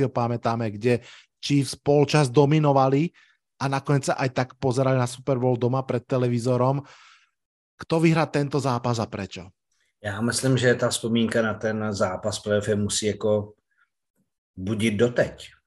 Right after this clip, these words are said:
Speaker 2: Já, jako ten zápas byl daný. Ještě si vím, že vlastně mohli skórovat ještě před poločasem.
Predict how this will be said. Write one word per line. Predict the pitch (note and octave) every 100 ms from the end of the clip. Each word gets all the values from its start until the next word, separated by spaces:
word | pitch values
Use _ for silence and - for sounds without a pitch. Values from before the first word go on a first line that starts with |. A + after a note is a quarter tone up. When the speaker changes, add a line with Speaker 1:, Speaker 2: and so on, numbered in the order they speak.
| -
Speaker 2:
Já, | F#2+ G2 G2+ G2+ - -
jako | G2 - A2+
ten | G#2 A#2
zápas | A2+ G#2+ G2+ G#2
byl | G#2 G#2
daný. | A2+ D3 B2
Ještě | A#2 - A#2+
si | C3+
vím, | B2
že | A#2+
vlastně | A#2 A2+ B2
mohli | A#2+ A#2+
skórovat | - A#2 A2+ A2+
ještě | A2 A#2
před | A2+ G#2+
poločasem. | A2 A2 A2 G#2 G#2+ G#2